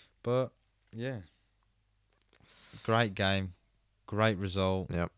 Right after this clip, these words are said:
Speaker 1: So needed.
Speaker 2: Yep.
Speaker 1: And, you know, I haven't heard of St Andrews erupt after full-time whistle in what feels like forever,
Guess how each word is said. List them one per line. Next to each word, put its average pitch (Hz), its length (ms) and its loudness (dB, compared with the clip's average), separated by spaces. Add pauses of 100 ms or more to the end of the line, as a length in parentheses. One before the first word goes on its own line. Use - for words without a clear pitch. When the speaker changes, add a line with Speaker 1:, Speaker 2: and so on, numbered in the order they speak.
Speaker 1:
So 113 600 -2
needed. 98 600 -8 (180)
Speaker 2:
Yep. 90 200 -4 (500)
Speaker 1:
And, 101 120 -6
you 98 60 -2
know, 92 100 0
I 95 100 4
haven't 104 240 2
heard 95 460 0
of 90 80 -12
St 98 220 -6
Andrews 92 340 -6
erupt 92 520 -4
after 95 360 -6
full-time 95 640 -6
whistle 87 420 -8 (140)
in 92 280 -8
what 92 200 -8
feels 95 240 -4
like 92 140 -4
forever, 92 480 -4